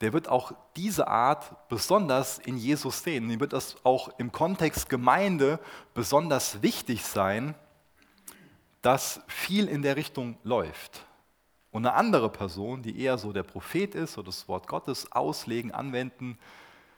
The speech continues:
die wird das vielleicht als wichtiger halten. Und das ist gut, das ist richtig gut, dass uns das wichtig ist,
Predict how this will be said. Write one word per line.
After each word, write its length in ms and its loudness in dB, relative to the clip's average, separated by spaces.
die 140 -2
wird 180 4
das 240 6
vielleicht 540 4
als 240 -2
wichtiger 480 0
halten. 420 -8
Und 480 2
das 120 2
ist 200 -4
gut, 400 0
das 160 -6
ist 260 -8
richtig 380 -2
gut, 300 -2
dass 140 0
uns 160 -6
das 460 4
wichtig 460 0
ist, 460 -8